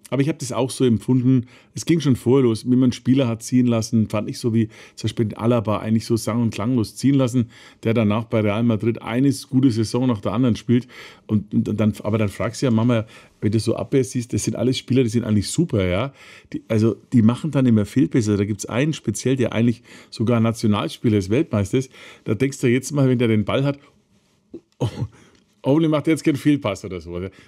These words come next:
das, das versteht man dann manchmal nicht, weil das sind super Profis, tolle Spieler, ja. Warum die dann genau in der Situation dann nimmer so funktionieren. Sind Fußballer wirklich sensibler, als man glaubt?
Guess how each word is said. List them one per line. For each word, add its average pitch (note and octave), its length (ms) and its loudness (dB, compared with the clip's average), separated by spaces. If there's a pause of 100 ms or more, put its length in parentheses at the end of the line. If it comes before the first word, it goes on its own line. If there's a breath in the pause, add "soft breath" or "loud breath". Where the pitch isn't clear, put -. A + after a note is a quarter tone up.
das, B2 220 0
das D3 160 0
versteht D#3+ 360 0
man G#3 100 -2
dann D3+ 80 0
manchmal A2+ 240 0
nicht, A#2 160 -2
weil B2+ 80 0
das A#2 140 -4
sind C#3 160 0
super F3+ 320 0
Profis, C#3+ 480 -2
tolle C#3+ 260 2
Spieler, D#3 420 -2
ja. C#3+ 240 -4 (360 loud breath)
Warum B2+ 260 2
die E3 140 -4
dann D#3 240 -2
genau C3+ 380 2
in F#3+ 60 0
der D#3+ 120 2
Situation C3 760 0 (340 loud breath)
dann A#2 160 2
nimmer D3 240 4
so C#3 140 -4
funktionieren. - 500 -6
Sind E3 220 -2
Fußballer D#3+ 560 0
wirklich D3+ 300 -4
sensibler, D3+ 720 0
als C#3 240 -8
man A2+ 180 2
glaubt? - 520 -6